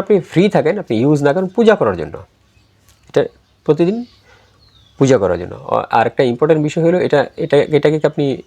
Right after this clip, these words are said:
একটু চামেলি ফুলের আতর লাগিয়ে নেবেন, বলেছি কি না ভিডিওতে জানি না, একটু আতর লাগিয়ে নেবেন, ঠিক আছে? যখনই এটা স-, যত, উম, মানে যখনই সুগন্ধিটা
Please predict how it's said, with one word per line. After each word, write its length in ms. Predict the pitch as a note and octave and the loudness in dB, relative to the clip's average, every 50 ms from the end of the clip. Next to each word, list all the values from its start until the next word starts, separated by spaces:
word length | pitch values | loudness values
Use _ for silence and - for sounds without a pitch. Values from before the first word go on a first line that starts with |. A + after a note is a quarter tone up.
| _ _ _ _ - _ _ _ _ - A#2+ | _ _ _ _ -20 _ _ _ _ -8 -8
একটু 120 | - - - | -8 -4 -2
চামেলি 220 | - B2+ C#3 C#3+ - | 0 0 2 0 -2
ফুলের 160 | C#3+ C3 B2+ - A2 | 0 0 2 2 2
আতর 140 | - A2+ G2+ F#2 | 0 0 -2 -2
লাগিয়ে 180 | F2+ F2+ E2 D#2+ | -2 -2 -4 -6
নেবেন, 140 | E2+ F2+ F#2 _ _ _ _ _ _ _ _ _ _ _ _ _ - | -8 -10 -12 _ _ _ _ _ _ _ _ _ _ _ _ _ -2
বলেছি 240 | - G#2 A2 A2 - - | 0 0 0 0 -4 -4
কি 60 | - F3+ | 0 0
না 40 | D3+ B2 | 2 2
ভিডিওতে 240 | A2+ A2 A2+ A#2+ A#2 G2+ | 2 0 0 0 2 2
জানি 120 | G2 G2+ G2 | 2 0 0
না, 60 | B2 D3+ - - - _ _ _ _ - | -4 -6 -10 -18 -20 _ _ _ _ -8
একটু 120 | A#2 - A#2 G#2+ G#2+ | -2 0 2 2 2
আতর 160 | G2+ - - F2 E2 | 0 -2 -4 -4 -4
লাগিয়ে 180 | E2 E2+ - A#2+ | -6 -8 -10 -16
নেবেন, 160 | - - - _ _ _ _ _ _ _ _ _ _ _ - | -18 -20 -20 _ _ _ _ _ _ _ _ _ _ _ -6
ঠিক 100 | D#2 - G2 | -6 -6 -6
আছে? 100 | - - - - _ _ _ _ _ _ - | -8 -12 -20 -20 _ _ _ _ _ _ -6
যখনই 360 | G#2 B2 C#3 - F3+ F3 F3 F3 F#3+ | -2 0 0 2 2 2 4 2 4
এটা 160 | F3+ F#3 F3+ F3 F#3 - - F3+ E3+ - - | 4 4 6 4 4 2 -2 -14 -16 -16 -14
স-, 100 | - - - D#3 | -14 -8 0 2
যত, 140 | D#3+ D#3+ - | 2 4 4
উম, 600 | G3+ G3 - - - _ - - C3+ B2 A#2+ A2+ | 2 2 2 -2 -18 _ -8 -6 -4 -2 -2 -2
মানে 160 | G#2+ G#2 F#2+ - - - - _ - C#3 A2+ G#2+ | 0 0 0 -2 -4 -10 -18 _ -10 -6 -2 -2
যখনই 220 | C3 - F#3 F#3 F3 - | 0 0 0 -2 0 0
সুগন্ধিটা 380 | F#3+ F#3 G3 G3+ F#3 F3+ G3 | 2 2 2 2 2 0 0